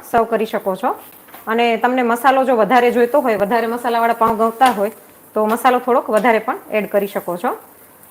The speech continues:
તો પાઉં છે તે બંને બાજુથી સરસ શેકાઈ ગયા છે. તો હવે હું ગેસની ફ્લેમ બંધ કરી દઈશ અને હવે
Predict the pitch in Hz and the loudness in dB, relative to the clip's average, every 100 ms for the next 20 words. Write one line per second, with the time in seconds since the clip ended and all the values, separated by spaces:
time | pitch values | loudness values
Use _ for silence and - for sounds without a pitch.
0 | - 214 214 214 214 233 247 240 262 233 | -10 -4 -2 0 2 2 2 -2 -2 0
1 | 220 240 226 220 247 240 226 254 - - | 0 0 0 0 -4 -2 -2 -4 -12 -20
2 | - 233 226 220 196 185 180 - - - | -10 -6 -2 0 0 -2 -4 -8 -8 -20
3 | - - - 208 240 240 220 233 247 240 | -20 -18 -4 0 0 2 0 -2 -4 -2
4 | 226 208 214 208 196 185 269 - - - | -2 -2 -2 -2 -4 -2 -4 -6 -18 -20
5 | - - - 220 220 214 214 254 262 | -20 -20 -8 -4 -2 -2 0 2 0